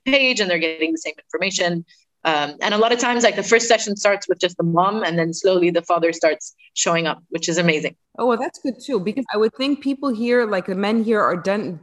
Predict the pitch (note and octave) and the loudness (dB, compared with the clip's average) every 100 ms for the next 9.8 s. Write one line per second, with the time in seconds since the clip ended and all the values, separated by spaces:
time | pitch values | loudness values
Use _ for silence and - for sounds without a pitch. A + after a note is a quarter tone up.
0 | - - A3+ C4+ C4 B3+ A3 D#3+ F3+ F3+ | -8 -2 0 0 -2 -2 -2 0 0 0
1 | - F#3+ E3 D#3 D3+ - D#3 - D3 C3+ | -8 -8 -8 -10 -10 -6 -8 -6 -6 -6
2 | C3 B2 B2+ - D2 - _ _ - B3 | -10 -10 -12 -12 -12 -14 _ _ -2 2
3 | C4 A#3+ B3 C4+ C4 C#4 D4 - D#4 B3 | 4 4 2 2 2 2 0 0 -2 0
4 | D4 D4+ A3 A#3 B3 A#3+ B3 A3+ A#3 A3+ | 0 2 4 4 4 2 2 0 -2 0
5 | A3 A3+ A3 G#3 G3 - _ _ - F#3 | 0 0 0 0 -2 -8 _ _ -4 0
6 | F3+ F3 F#3+ G#3+ A3+ A#3+ A#3 A#3 A3+ A3 | 2 2 2 2 2 2 2 0 2 0
7 | G3+ - G#3 F#3 F3+ F#3+ F#3+ F3 F#3 F3 | 0 -2 -2 0 0 0 0 2 4 4
8 | - F#3+ F#3 F3 F3 - F3 F3 - D#3+ | 2 0 0 -6 -6 0 0 0 -2 -2
9 | D#3+ D#3+ E3+ D#3+ D#3+ E3+ E3 | -2 -4 -8 -6 -4 0 0